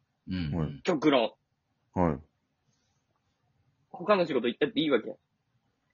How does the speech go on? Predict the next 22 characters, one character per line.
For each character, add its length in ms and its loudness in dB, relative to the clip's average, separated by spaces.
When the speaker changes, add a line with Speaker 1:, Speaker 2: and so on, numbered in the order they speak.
Speaker 3:
ん。 60 -8
で 80 2
も、 260 -2
そ 140 0
の 200 4
五 160 2
千 300 2
円 200 4
の 80 -2
イ 80 2
ベ 140 0
ン 220 -4
ト 140 -2
の 800 2
現 360 8
場 100 10
に 120 8
行 40 6
か 60 10
な 100 10
い 100 4
と、 260 0